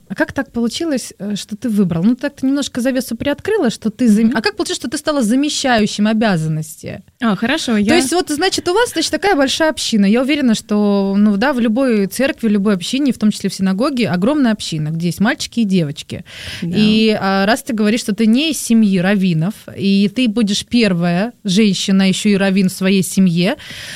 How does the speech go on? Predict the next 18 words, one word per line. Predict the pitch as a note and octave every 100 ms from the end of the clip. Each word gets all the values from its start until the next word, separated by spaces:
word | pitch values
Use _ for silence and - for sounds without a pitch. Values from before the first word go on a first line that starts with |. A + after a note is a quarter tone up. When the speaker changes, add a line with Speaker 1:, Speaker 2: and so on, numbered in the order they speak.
| - -
Speaker 1:
то | B3
как | E4 E4
так | D4+
получилось, | D4 C4+ A#3 E4+
что | D#4+ -
из | D4
всех | - - D4 A3+ -
членов | - A#3+ A3 G#3 F#3
общины | F#3 - - G#4+ C4
замещать | F3+ A3+ A#3+ - A3+ F3+ -
раввина | F3+ F#3+ G#3 G4+ E4 F3+ D#3 F3 F#3
обязанности | F#3 G#3 F3 F3 - F#3+
стала | - D4+ F4+
именно | D4 C#4 C4+
ты? | - D#3
Как | D#3 D4+ -
так | G3+
произошло? | F#3 F3+ E3+ E3+ -